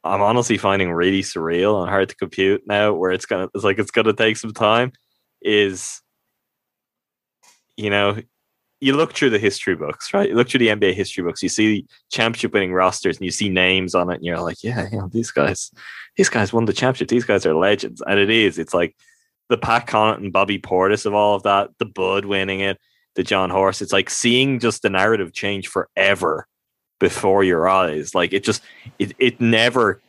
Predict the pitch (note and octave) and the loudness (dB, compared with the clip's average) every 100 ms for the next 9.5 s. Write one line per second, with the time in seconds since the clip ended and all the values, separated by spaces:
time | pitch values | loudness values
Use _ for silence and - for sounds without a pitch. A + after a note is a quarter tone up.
0 | - A2 A2 A2 - A#2 A2+ G2 F#2+ F#2+ | -10 0 0 0 0 0 2 0 2 2
1 | G2 G2 - - G2+ F2 F#2 - F#2+ A#2 | 2 0 -2 -6 -4 -2 -2 -2 0 2
2 | F2 C#2 F2+ F#2 A2 A2 A#2+ G#2+ G#2 F#2+ | 0 -4 -8 -8 -4 0 2 2 2 0
3 | F2+ - A2 G#2+ E2 F2 - - _ _ | -2 0 2 2 0 -6 -8 -20 _ _
4 | - F#2+ A2 A#2 - A#2 A2+ G2 E2+ D#2+ | -8 -4 -2 -2 -2 0 0 0 -4 -2
5 | F2+ F2 - - G#2+ G#2 G2 F#2 F#2 F#2+ | 0 0 -4 -4 0 2 2 0 -4 0
6 | G2 F2+ F#2 F2+ F2+ D#2+ - - D3+ D#3 | 0 0 -4 -2 -4 -4 -6 0 2 2
7 | D3 A#2 E3 G3 F#3+ F#3 E3 D#3+ D3+ A#2 | 2 0 0 2 2 2 0 0 0 0
8 | - A2 A#2 A2+ A2+ A2 G#2+ G2+ G2+ F#2+ | 0 0 0 0 0 2 0 2 0 0
9 | F2+ G2+ F#2 E2 D2 | 0 -2 -2 -6 -8